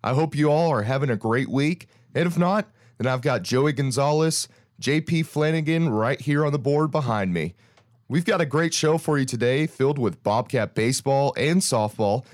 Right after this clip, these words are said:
as well as some N F L and N B A updates. So make sure to stay tuned in for the entirety of this episode so you don't miss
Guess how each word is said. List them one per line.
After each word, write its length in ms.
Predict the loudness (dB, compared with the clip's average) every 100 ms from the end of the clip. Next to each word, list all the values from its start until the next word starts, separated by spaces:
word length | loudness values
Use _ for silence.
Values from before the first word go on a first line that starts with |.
| -20 -10
as 140 | -4
well 160 | 0 0
as 80 | 0
some 200 | 2 2
N 120 | 2
F 160 | 0
L 260 | 2 2 0 0
and 220 | -2 -2
N 200 | -2 0
B 200 | 0 0
A 260 | 0 0 -2
updates. 760 | -2 -4 -2 -2 -2 -4 -10 -10 -20 -6
So 160 | -2
make 200 | 0 -2
sure 220 | 0 0
to 80 | 0
stay 300 | 0 0 0
tuned 440 | 0 0 2 2 2
in 260 | 2 0
for 180 | 0 0
the 140 | 0
entirety 680 | 0 -2 -2 -2 0 0 0
of 140 | 0 -2
this 180 | 0
episode 580 | 0 -2 -2 0 0 -2 -8 -20
so 180 | -12 -4
you 200 | 0 0
don't 240 | 2 0 0
miss 420 | 0 0 -2